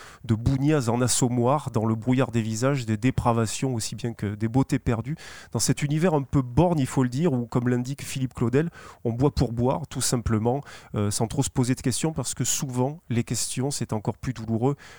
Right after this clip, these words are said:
que la vie. Et je vous lis les premières lignes du Vin des rues, où Robert Giraud écrit ceci. «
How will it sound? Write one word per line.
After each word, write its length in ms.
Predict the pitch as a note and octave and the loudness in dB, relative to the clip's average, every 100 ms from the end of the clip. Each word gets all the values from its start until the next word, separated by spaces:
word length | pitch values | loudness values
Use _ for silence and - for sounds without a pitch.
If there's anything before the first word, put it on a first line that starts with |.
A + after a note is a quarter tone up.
| - | -6
que 120 | - | 2
la 120 | A#2 G#2+ | 4 2
vie. 200 | G2 F#2 - - | 0 -8 -18 -2
Et 60 | B2+ | 2
je 120 | E3+ | 4
vous 180 | D#3+ E3 | 4 2
lis 140 | G3 | 2
les 100 | C#3 | 0
premières 500 | - - F3+ D#3+ A#2+ | 0 2 2 2 2
lignes 320 | A#2 B2+ D3 | 0 -2 -4
du 140 | B2 A2+ | -6 -2
Vin 160 | B2+ | 0
des 160 | A#2+ A2+ | 2 2
rues, 220 | A#2 D3 - _ _ _ - - | 2 0 -8 _ _ _ -16 -4
où 60 | A2+ | 2
Robert 360 | C3 C3 C3 | 2 4 2
Giraud 340 | G#2 A2 C#3 D3+ - - | 0 0 0 -2 -12 -4
écrit 260 | A#2+ - D3+ | -4 0 0
ceci. « 500 | - C3 - G#2 | 2 2 2 -2